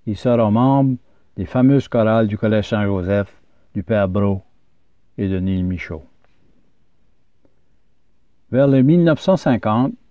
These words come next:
il prend en charge la chorale de la paroisse Saint-Thomas, en particulier les grandes chorales de Noël.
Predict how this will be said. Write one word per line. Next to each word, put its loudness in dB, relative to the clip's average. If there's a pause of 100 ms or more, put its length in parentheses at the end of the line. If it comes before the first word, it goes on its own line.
(840)
il -6
prend 0
en 0
charge 0
la 0
chorale 2
de 2
la 2
paroisse 0
Saint-Thomas, -4 (640)
en -10
particulier 0 (240)
les -2
grandes -2
chorales -2
de -4
Noël. -6